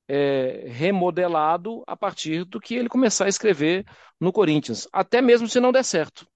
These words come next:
Eu acho que um caminho pra ele é muito positivo, se, até se não der certo, porque ele pode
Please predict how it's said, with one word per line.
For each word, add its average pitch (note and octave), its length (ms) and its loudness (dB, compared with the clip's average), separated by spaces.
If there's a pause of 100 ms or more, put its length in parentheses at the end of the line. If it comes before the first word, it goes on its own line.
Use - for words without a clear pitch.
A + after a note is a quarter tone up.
Eu C#3 160 -6
acho C#3 160 -8
que F3 80 -6
um F#3 260 0
caminho D3+ 380 2
pra D#3+ 180 0
ele F3 380 -4 (560)
é C#3 420 2
muito C#3+ 260 2
positivo, G3 640 -4
se, - 260 -4
até F#3 300 0
se G#3+ 120 -2
não G#3+ 120 0
der G#3+ 120 -2
certo, G3+ 280 -4
porque - 160 -8
ele B3 80 -4
pode C4+ 340 -4